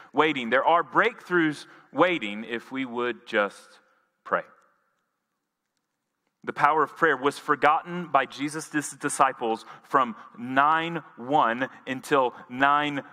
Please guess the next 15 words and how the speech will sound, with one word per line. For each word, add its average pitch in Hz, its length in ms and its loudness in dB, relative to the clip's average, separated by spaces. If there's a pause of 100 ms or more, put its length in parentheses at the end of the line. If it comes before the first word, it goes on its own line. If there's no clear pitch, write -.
(520)
thirty-seven. 139 760 -2 (1500)
Jesus 160 320 -8
commissioned 180 640 0
them 160 180 2
out, 147 240 2 (340)
and 135 100 0
they 147 120 4
healed, 160 420 0 (200)
and 139 120 0
they 147 80 4
cast 175 400 0
out 165 160 2
demons. 143 540 -6 (760)
And 131 120 -10
by 147 260 2